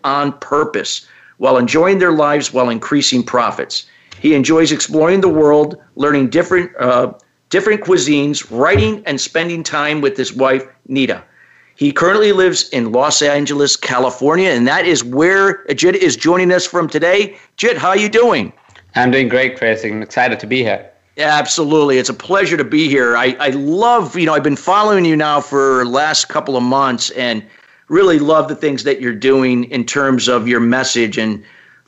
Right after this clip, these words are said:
Speaker 1: definitely looking forward to your, your book coming out in terms of, you know, you share, you know, twenty-five different shifts in, in, in emotional and mental,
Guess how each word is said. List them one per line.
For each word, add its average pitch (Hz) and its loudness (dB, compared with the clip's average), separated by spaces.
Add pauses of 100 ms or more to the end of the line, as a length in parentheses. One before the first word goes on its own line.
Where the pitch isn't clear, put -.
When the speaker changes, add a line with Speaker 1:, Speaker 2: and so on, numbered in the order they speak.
(100)
Speaker 1:
definitely 170 2
looking 147 0
forward 135 2
to 123 -4
your, 123 0
your 127 -2
book 143 -2
coming 127 0
out 120 -2
in 117 -8
terms 135 -2
of, 107 -4
you 139 -8
know, 117 0
you 120 -6
share, 131 0 (360)
you 135 -2
know, 123 0
twenty-five 147 0
different 135 -4
shifts - -4
in, 120 -2
in, 110 -2
in 110 -4
emotional 135 2
and 120 4
mental, 120 0